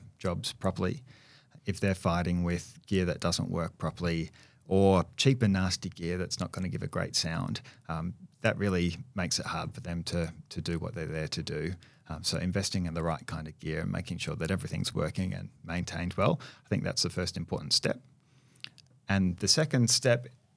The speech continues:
would be to ensure that they're getting the training and support that they need. Um, often our sound operators at churches are kind of just thrown in the deep end when they volunteer. Um, occasionally they'll get a little bit of training for another sound operator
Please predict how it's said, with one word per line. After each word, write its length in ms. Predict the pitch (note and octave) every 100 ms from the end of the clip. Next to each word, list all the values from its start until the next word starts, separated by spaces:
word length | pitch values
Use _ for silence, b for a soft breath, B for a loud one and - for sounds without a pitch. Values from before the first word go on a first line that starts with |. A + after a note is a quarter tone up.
| _ -
would 200 | A2+ F2+
be 180 | G2+
to 400 | G2+ G2 G2 F#2+ -
ensure 440 | G2 F2 - G2+
that 160 | F#2+ A#2+
they're 160 | G2
getting 480 | G2+ G2 F#2+ F#2+ F2 -
the 80 | F2+
training 440 | - F#2+ G2 G2+
and 100 | F#2
support 380 | - E2 F#2 -
that 120 | -
they 140 | G2+ F#2
need. 400 | F#2 A#2 F#3 - - b b b _
Um, 280 | E2+ D#2+ -
often 360 | - A#2+ G2 F#2
our 440 | F#2 F2 E2+ E2+ - -
sound 280 | - G2+ F#2
operators 420 | F2 F2 F2 E2+
at 80 | -
churches 640 | - - - F#2 F2+ - b b b b _ _ -
are 80 |
kind 260 | - A#2+ B2
of 80 | G2+
just 240 | G2+ -
thrown 240 | G#2 F#2+ F#2
in 100 | F2+
the 100 | F2+
deep 260 | F2+ F2
end 180 | F#2 F2+
when 160 | F#2+ F2
they 120 | E2+
volunteer. 680 | E2 E2 F2 - F2+ E2 F#2 - -
Um, 320 | G2+ G#2 - -
occasionally 540 | - A2 G2 G2 F#2+
they'll 240 | F#2+ G2 F2+
get 180 | G2 F#2+
a 40 |
little 220 | G2 G#2
bit 120 | G2
of 60 | F#2+
training 320 | - G2+ G2
for 120 | F2+
another 260 | F#2+ G#2 A#2+
sound 340 | A#2+ A2 A2+ C3
operator 480 | B2+ B2 A#2+ D#3